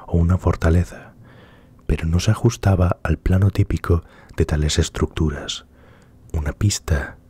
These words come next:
sobre el posible propósito monástico de la isla provino de las maderas del sitio,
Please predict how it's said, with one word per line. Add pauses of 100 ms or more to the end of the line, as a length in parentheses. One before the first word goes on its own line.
(140)
sobre
el
posible
propósito
monástico
de
la
isla
provino
de
las
maderas
del
sitio,